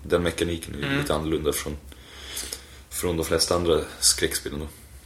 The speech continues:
Speaker 1: Man känner sig väl mer utlämnad också eftersom man inte har några
Speaker 2: Exakt.
Speaker 1: vapen och du vet att
Speaker 2: Det är bara den här kameran och,
Speaker 1: Ja.
Speaker 2: och ju precis det som du sa också, att om man väntar längre, liksom så här, så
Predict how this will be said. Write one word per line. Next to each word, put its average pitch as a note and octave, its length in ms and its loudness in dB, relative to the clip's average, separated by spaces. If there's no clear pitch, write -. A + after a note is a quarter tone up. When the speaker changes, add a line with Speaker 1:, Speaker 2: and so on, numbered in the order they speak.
Speaker 1:
Man G2 100 6
känner G2+ 260 8
sig F#2+ 140 4
väl F2 80 0
mer F2+ 200 4
utlämnad E2 520 2
också D#2+ 200 0
eftersom - 220 0
man - 80 4
inte F#2 120 4
har F#2+ 100 8
några F2 120 4
Speaker 2:
Exakt. D2 260 2
Speaker 1:
vapen D2 240 -6
och D2+ 60 -2
du D#2 300 0
vet D#2+ 300 2
att - 280 -8
Speaker 2:
Det C#3 60 -4
är C3 40 -2
bara C3 180 6
den B2+ 80 2
här - 80 -6
kameran C#3 520 6
och, A2 220 -2
Speaker 1:
Ja. - 140 -2
Speaker 2:
och C#3+ 80 2
ju D#3+ 160 6
precis C#3+ 320 4
det C3+ 140 6
som C#3 120 2
du C3 60 2
sa C3 360 8
också, B2 180 4
att - 260 -4
om C3+ 80 0
man C3+ 120 6
väntar C3 320 4
längre, C#3 580 2
liksom A#2+ 280 -2
så A#2 100 2
här, A2+ 160 4
så C3 180 2